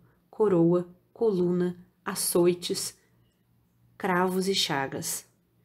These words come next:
É a flor que vive com o sol e morre com ele. O mesmo é sepultar-se o sol, que fazer ela sepulcro daquele seu pavilhão ou coroa. Já então, cor de luto,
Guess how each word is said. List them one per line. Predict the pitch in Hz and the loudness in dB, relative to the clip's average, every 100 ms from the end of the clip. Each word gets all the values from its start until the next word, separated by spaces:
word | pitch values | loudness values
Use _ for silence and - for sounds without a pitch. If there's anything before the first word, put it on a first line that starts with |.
| _ _ | _ _
É | 160 | -2
a | 160 | -2
flor | - 185 185 | 0 0 0
que | - 175 | -2 -2
vive | 165 180 180 185 | 0 0 2 0
com | 180 175 | -2 -2
o | 175 | -2
sol | - 180 175 185 - | -2 2 2 0 -6
e | 233 | -8
morre | 220 180 170 180 | 0 2 4 2
com | 185 196 185 | -2 -2 0
ele. | 147 147 160 - _ _ _ _ - | -2 -4 -10 -16 _ _ _ _ -6
O | 180 | 0
mesmo | 170 180 196 170 160 - _ - | 2 4 4 2 -4 -6 _ -14
é | 185 | -6
sepultar-se | - 202 190 185 185 170 180 - | -4 -6 -10 -8 -2 -2 -2 -4
o | 202 | -6
sol, | - - 160 165 170 - _ _ | -4 -2 -2 -2 -6 -20 _ _
que | - | -12
fazer | - 202 180 185 175 | -2 0 2 4 4
ela | 175 180 180 | 2 2 -2
sepulcro | - 196 - 196 196 - 190 | -2 -2 -2 -4 -4 -4 -4
daquele | 180 175 - 175 | -2 -4 -2 -2
seu | 165 185 | 0 -4
pavilhão | 175 185 165 165 175 | -2 -2 0 2 2
ou | 185 | 2
coroa. | 185 202 175 156 156 160 _ _ _ _ _ - - _ | 0 0 0 0 -4 -8 _ _ _ _ _ -20 -20 _
Já | 170 | -2
então, | 175 165 170 185 175 170 - _ _ | 0 0 0 0 0 -4 -10 _ _
cor | - 214 | 0 0
de | 190 196 | 2 0
luto, | 196 170 170 - | 2 0 -2 -8